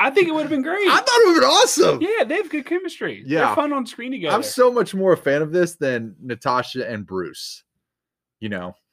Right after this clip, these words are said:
Speaker 2: while that was a creation of Joss Whedon, like, I think,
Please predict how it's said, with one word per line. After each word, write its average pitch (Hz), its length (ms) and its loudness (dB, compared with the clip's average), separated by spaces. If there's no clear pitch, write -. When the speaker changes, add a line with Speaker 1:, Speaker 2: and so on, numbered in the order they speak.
Speaker 2:
while 110 180 0
that 127 180 0
was 117 200 0
a 107 60 0
creation 113 500 -2
of 98 200 -4
Joss 101 280 -4
Whedon, 151 260 2
like, 104 240 -6
I 120 120 2
think, 120 360 -8